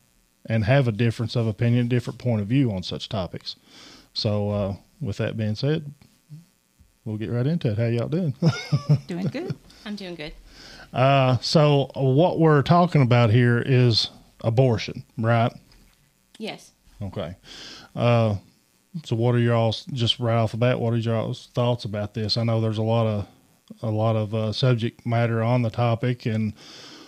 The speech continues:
Speaker 1: a lot of laws and regulations, uh, that go along with it. So.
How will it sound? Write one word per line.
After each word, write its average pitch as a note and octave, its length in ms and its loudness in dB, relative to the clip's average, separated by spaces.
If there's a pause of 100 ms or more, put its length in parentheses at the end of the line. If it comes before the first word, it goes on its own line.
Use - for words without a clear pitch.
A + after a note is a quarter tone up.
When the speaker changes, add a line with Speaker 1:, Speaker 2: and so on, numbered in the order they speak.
(140)
Speaker 1:
a A2+ 60 -4
lot A2+ 240 2
of A2 80 2
laws A2+ 500 2
and A2+ 100 0
regulations, A#2 840 0 (800)
uh, A2+ 220 2
that A2 180 -4
go A#2 160 2
along A2+ 260 2
with B2+ 220 0
it. - 160 -10
So. - 240 -10